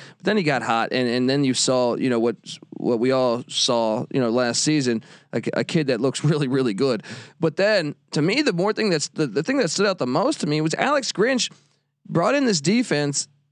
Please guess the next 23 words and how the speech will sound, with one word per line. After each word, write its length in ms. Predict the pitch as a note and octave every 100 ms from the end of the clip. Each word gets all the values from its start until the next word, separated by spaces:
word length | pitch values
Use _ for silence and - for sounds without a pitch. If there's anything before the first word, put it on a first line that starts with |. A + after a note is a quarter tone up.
| _
and, 240 | D#3 D#3+
and 120 | - D3+
I 80 | D3
think 200 | A#3 B3+
that 120 | B3
was 100 | E3
a 60 |
good 160 | D3 D3
hire. 280 | C#3 C3 D3+
I 60 |
like 220 | C#3+ D3+ E3
Alex 240 | D#3+ D3+
Grinch 200 | D#3 D#3
back 200 | C#3 D3
to 80 | -
his 100 | C#3+
days 240 | B2+ C#3+
at 80 | C3+
Washington 400 | A2+ C#3+ D3 B2+
State 220 | A#2+ D3
with 120 | C3+ C3
our 100 | B2
boy 260 | C3 B2+